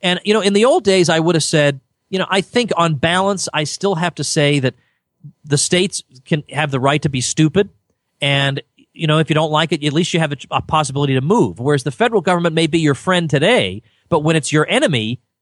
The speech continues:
you have nowhere to go. And now it has a precedent. It's built up precedents for getting involved in the lives of the states. And yes, it's your friend now, but is it gonna be your friend next year? Like, for example, what if the United Nations said, "We're gonna get rid of the drug war all around the world"? I personally think that'd be a mixed blessing,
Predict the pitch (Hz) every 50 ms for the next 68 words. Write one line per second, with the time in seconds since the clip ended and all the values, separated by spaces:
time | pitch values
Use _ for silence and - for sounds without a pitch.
0 | _ _ _ _ _ _ - 151 170 165 170 151 151 170 208 240 202 147 113 101
1 | 95 90 101 82 85 - 120 127 139 156 180 208 196 156 160 147 131 131 - -
2 | - 254 254 - 151 104 85 80 - 120 - 117 - 160 160 - 156 135 - -
3 | - 190 196 - 160 117 95 90 - - - 117 104 107 - _ _ _ - 143
4 | 135 131 127 123 113 113 117 113 107 104 104 117 110 107 107 110 110 107 104 95
5 | 104 98 95 - - 127 110 101 90 - - 117 117 117 _ _ _ - - 190
6 | 208 185 - 160 - - 151 143 - - 180 175 160 151 151 151 151 147 143 127
7 | 123 113 _ _ _ _ _ - - 147 127 135 147 151 135 127 139 135 131 123
8 | - - 147 135 131 135 123 - - - 196 156 110 110 - - 165 151 135 -
9 | 165 156 139 151 135 - _ _ _ - 180 240 262 - 220 190 180 170 180 202
10 | 220 196 160 180 208 269 339 - - 180 127 - - 160 131 123 123 143 151 160
11 | 156 151 147 147 165 160 147 135 127 113 135 143 151 139 117 120 127 120 120 120
12 | 123 127 135 120 127 123 123 117 113 117 143 196 202 147 107 95 - _ _ _
13 | _ _ _ - - 196 254 - - 269 - - 214 170 185 160 156 151 147 151
14 | 151 147 151 190 190 - - - 185 233 294 - - 123 -